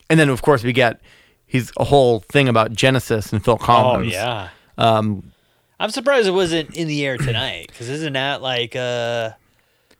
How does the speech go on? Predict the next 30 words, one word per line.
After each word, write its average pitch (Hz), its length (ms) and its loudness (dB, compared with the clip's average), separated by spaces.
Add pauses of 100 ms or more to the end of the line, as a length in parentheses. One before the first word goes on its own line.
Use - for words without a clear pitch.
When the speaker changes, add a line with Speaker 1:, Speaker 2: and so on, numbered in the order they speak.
(340)
Speaker 1:
Well, 180 120 4
he 220 120 6
actually 247 220 2
doesn't, 165 460 4 (720)
he 143 200 2
doesn't 180 380 4
play 135 840 4 (1080)
Genesis. 120 580 2
He 120 100 -2
talks 165 320 4
about 120 200 2
Genesis, 113 400 0
but 117 100 -2
he's 113 60 0
Speaker 2:
He's 104 60 -2
playing - 140 2 (180)
Speaker 1:
playing - 20 -2
Phil 110 180 2
Speaker 2:
Phil 120 80 -4
Speaker 1:
Collins. 120 640 0
Speaker 2:
Collins, - 20 -20 (540)
yeah. 120 160 2
Speaker 1:
Um, 113 160 0
so 131 180 2
they 127 120 2
play, 131 480 4
um, 113 440 2 (120)
In 139 160 4
Too 143 200 2
Deep 131 380 0